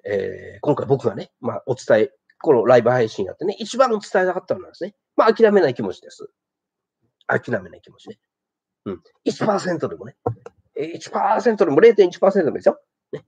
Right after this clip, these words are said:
でも、可能性があったら、やってくださいと。ね。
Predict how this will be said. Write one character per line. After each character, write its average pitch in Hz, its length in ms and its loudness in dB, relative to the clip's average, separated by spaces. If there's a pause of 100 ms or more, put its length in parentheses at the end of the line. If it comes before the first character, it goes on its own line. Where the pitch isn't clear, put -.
(100)
で 262 80 -4
も、 330 140 0
可 - 200 -6
能 277 140 0
性 233 140 4
が 185 80 -2
あ 185 40 -6
っ - 80 -14
た - 100 -14
ら、 92 220 -12 (840)
や - 220 -8
っ - 120 -18
て - 100 -12
く 185 80 -8
だ 170 80 -14
さ - 100 -12
い - 60 -16
と。 - 420 -12 (760)
ね。 113 140 -14